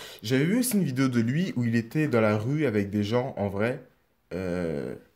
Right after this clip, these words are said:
c'était une vidéo assez récente, je vais essayer de la retrouver. Attendez. C'était, c'était un truc qu'il faisait dans une gare. Genre, euh,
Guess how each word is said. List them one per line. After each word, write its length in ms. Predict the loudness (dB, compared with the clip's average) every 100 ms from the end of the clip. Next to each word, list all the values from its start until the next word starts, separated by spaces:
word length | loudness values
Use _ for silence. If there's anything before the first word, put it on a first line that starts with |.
| _
c'était 240 | -20 -6 -4
une 60 |
vidéo 200 | -2 -2
assez 240 | -4 -4 -4
récente, 560 | -4 -4 -6 -6 -12 -12
je 80 | -8
vais 60 |
essayer 180 | -6 -2
de 60 | 0
la 80 | 0
retrouver. 720 | -2 -4 -4 -2 -2 -4 -10 _ _ _ _ _ _ _ _ -18
Attendez. 800 | -12 -6 -4 0 0 0 -2 -6 -14 _ _ _ _ _ _ _ _ _ _ _ _ _ _ -20 _ _ _ _
C'était, 1120 | -16 -16 -10 -6 -4 -4 -4 -4 -6 -8 -14 _ _ _ _
c'était 120 | -2
un 60 | 0
truc 240 | 0 -4
qu'il 160 | -4 -4
faisait 300 | -2 -2 0
dans 140 | 0
une 180 | 0 2
gare. 540 | 4 4 2 -2 -8 -20 _ _ _ _ _ _ _ _ _ _ _ _
Genre, 280 | -6 -2 0
euh, 520 | 0 0 0 0 -4